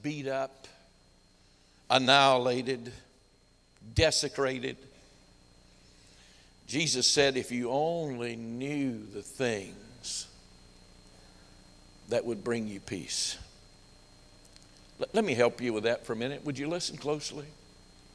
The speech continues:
You want peace? Do you want peace?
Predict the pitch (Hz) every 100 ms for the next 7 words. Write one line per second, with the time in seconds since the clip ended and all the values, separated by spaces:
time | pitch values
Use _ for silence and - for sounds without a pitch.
0 | - - - - - - - - - 131
1 | 143 143 190 - 170 185 185 - - -
2 | - - - - - - - - 147 220
3 | 262 240 175 185 202 196 - -